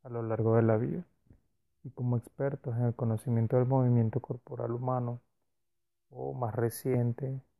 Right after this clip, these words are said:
sistema de movimiento corporal humano, los fisioterapeutas o kinesiólogos son los profesionales ideales para promover, guiar, prescribir y manejar las actividades del ejercicio.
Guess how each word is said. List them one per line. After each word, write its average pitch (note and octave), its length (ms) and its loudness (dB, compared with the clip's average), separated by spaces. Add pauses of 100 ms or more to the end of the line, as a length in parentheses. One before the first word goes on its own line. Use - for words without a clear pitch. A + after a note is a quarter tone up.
(200)
sistema A#2+ 460 -4
de B2 40 2
movimiento B2 680 2
corporal A#2+ 460 -4
humano, A#2+ 400 2 (880)
los B2 100 -10
fisioterapeutas C#3 1200 2 (140)
o B2+ 180 0
kinesiólogos A#2 760 4
son A#2+ 140 0
los A2+ 100 0
profesionales A#2 720 0
ideales A#2+ 440 6
para A#2+ 340 -2
promover, A2+ 640 2 (840)
guiar, B2 380 0 (120)
prescribir B2+ 600 0 (100)
y C#3 60 4
manejar A2+ 460 4
las A#2+ 200 4
actividades A2+ 640 0
del A2+ 300 2
ejercicio. A#2+ 520 -8